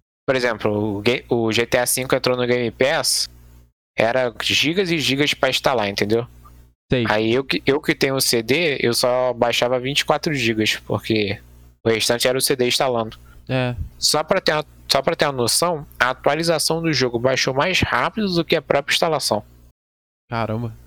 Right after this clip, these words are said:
Speaker 2: É que é menor, né?
Speaker 1: Sim.
Speaker 2: Mas eu não sei, eu acho que talvez eu vá de física pra guardar essas
Speaker 1: É
Speaker 2: coisas e
Speaker 1: que
Speaker 2: tal.
Speaker 1: é que você não divide a conta, né? Aí vale mais a pena.
Speaker 2: É, então. E eu acho que, putz, vinha um mapinha, essas coisas.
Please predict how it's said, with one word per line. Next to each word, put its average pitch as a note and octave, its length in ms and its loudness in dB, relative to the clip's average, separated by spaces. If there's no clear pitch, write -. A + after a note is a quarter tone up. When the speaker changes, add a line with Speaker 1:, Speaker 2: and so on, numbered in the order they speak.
Speaker 2:
É - 160 -6
que B2 120 -12
é C3 120 -10
menor, A#2+ 360 -2
né? G#2 140 -2
Speaker 1:
Sim. C#3 260 0
Speaker 2:
Mas D#3 140 -2
eu G3 60 -2
não G3+ 60 -4
sei, C3+ 220 0
eu B2+ 60 0
acho - 140 -8
que - 80 -20
talvez C3+ 260 -2
eu C#3+ 60 0
vá C3+ 100 0
de - 140 -2
física A2+ 480 -4
pra A2+ 140 0
guardar A2 300 0
essas G#2+ 180 -4
Speaker 1:
É - 60 -6
Speaker 2:
coisas A2 200 0
e - 40 -8
Speaker 1:
que - 20 -4
Speaker 2:
tal. G#2 180 -4
Speaker 1:
é A3 120 0
que - 120 -2
você C#3 200 2
não E3+ 140 0
divide D3+ 480 0
a B2 40 2
conta, B2+ 360 0
né? B2 160 0
Aí A2 120 2
vale B2+ 180 0
mais D3+ 160 0
a E3 80 0
pena. - 160 -14
Speaker 2:
É, B2 280 0
então. A2 360 -4
E B2 220 0
eu C3+ 80 2
acho - 180 -6
que, D#3+ 60 -8
putz, - 460 -10
vinha A2+ 280 -6
um D3 40 -2
mapinha, C3 800 -6
essas A2+ 240 -12
coisas. B2 280 -10